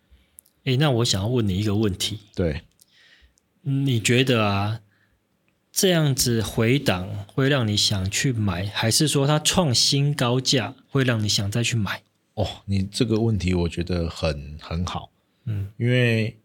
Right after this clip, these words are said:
Speaker 2: 要是我的话，我还是会看未来有没有，如果我是以投资的目的，我会看未来有没有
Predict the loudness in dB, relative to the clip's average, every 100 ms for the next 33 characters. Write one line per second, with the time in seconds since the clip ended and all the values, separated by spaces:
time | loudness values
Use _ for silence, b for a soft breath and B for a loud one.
0 | _ _ 2 2 2 2 2 0 -2 2
1 | 2 2 0 -2 0 0 0 -4 _ _
2 | _ _ _ _ _ 0 0 0 -2 0
3 | 0 0 -2 -2 -2 -2 -2 0 -2 -4
4 | -6 -10 -8 -6 -4 -4 -4 -6 -6 -2
5 | 0 2 2 2 0 0 -4 -2 -2 -2
6 | -2 -4 -4 -4 -2 -2 -2 -2 2 2
7 | 2 0 -2 -4 -2 -4